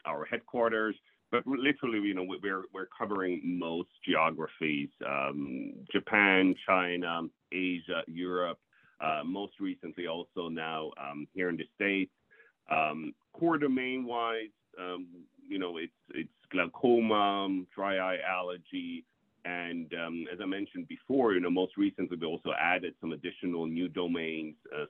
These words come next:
such as, for instance, um, myopia, or ptosis, or gene and cell therapy. So, um, that's a bit about the background.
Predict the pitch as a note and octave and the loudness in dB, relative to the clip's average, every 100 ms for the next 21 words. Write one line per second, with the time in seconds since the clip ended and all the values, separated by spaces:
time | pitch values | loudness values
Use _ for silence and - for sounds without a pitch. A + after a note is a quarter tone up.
0 | - F2 - D#2+ D#2 D#2 - D#2 D2+ - | -4 -4 0 2 2 0 -4 -4 -4 -4
1 | D#2 D2+ - D2+ D2+ C#2+ D#2 - - - | -4 -4 -2 0 0 0 -4 -8 -20 0
2 | F2 F#2 E2+ E2+ E2+ - D#2+ D2+ D2+ D2 | 4 4 4 0 -2 -2 0 2 2 0
3 | D#2+ - _ - E2 D#2+ - - D#2+ D#2 | -2 -6 _ -4 -2 -2 -4 -4 -2 -2
4 | D#2 D#2 D2+ D2 E2 D2+ D2 D2+ C#2 C2+ | -4 -6 -8 -6 -4 -4 -4 -2 -2 -4
5 | - B1 - - - - D#2 D2 D2 C#2+ | -6 -6 -6 -8 -8 0 2 4 2 0
6 | C#2+ A2+ A2+ G#2 F#2 D#2 D2+ - D2 B1 | 4 4 4 2 2 2 -2 -4 -4 -6
7 | - A#1+ A#1 | -6 -16 -16